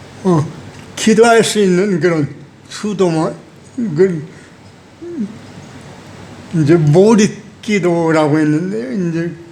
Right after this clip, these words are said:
그건 제가 나중에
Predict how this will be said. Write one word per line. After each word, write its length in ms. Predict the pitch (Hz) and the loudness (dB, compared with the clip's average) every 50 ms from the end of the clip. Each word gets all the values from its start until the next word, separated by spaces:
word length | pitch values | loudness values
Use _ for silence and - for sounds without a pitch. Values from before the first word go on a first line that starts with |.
| - - - - - - - - - - - - - - - 180 180 156 143 | -20 -20 -20 -20 -20 -20 -18 -18 -18 -18 -20 -20 -20 -12 -8 -6 -4 -2 0
그건 560 | 160 170 165 180 190 208 220 226 214 165 135 | 0 2 2 4 2 2 2 2 0 0 -2
제가 400 | - - - 160 160 185 95 - - - - - - - - - - - - - - - - - - - | -4 -4 -4 -2 -2 -2 -4 -4 -8 -16 -20 -20 -20 -20 -20 -20 -20 -20 -20 -20 -20 -20 -20 -18 -12 -8
나중에 680 | 185 175 170 180 196 208 214 180 202 202 170 175 | -4 -2 0 0 2 2 2 2 2 2 0 0